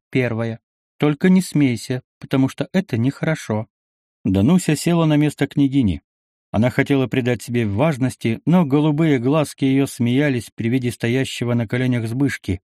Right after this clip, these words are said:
и она не могла удержаться, чтобы не топотать от радости ножками. "Дайте ему перчатки", сказала княгиня. Дануся достала перчатки и подала их Збышке, который принял их с великим почтением и,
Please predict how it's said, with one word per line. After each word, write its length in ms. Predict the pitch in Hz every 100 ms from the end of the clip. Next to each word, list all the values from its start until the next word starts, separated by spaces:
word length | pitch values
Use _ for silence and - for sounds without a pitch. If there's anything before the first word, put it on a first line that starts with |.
| _ _ _ _ 139
и 80 |
она 240 | 165 160 143
не 80 | 131
могла 320 | 127 131 123
удержаться, 600 | 101 110 123 143 - 98
чтобы 360 | - 98 92
не 120 | 98 104
топотать 480 | 123 120 110 139
от 140 | 104 110
радости 360 | 107 101 -
ножками. 480 | 101 92 - 85 80 _ _ _ _ -
"Дайте 420 | 165 170 196 185
ему 200 | 185 175
перчатки", 720 | 170 180 - 175 131 - 110 - _ _ _
сказала 500 | - - 98 95 87
княгиня. 580 | - 104 98 95 78 71 _ _ _ _ _ _ -
Дануся 420 | 107 131 202 170
достала 400 | 135 135 165 156
перчатки 560 | - 139 - - - 151
и 80 | 143
подала 420 | 139 123 131 143
их 180 | 127 110
Збышке, 680 | 104 104 117 - - 160 - _ _ _ -
который 320 | 104 135 123
принял 420 | 131 131 151 147
их 140 | 143
с 100 | -
великим 460 | 110 127 147 139 123
почтением 720 | 123 - - 147 143 139 127 -
и, 240 | 131 123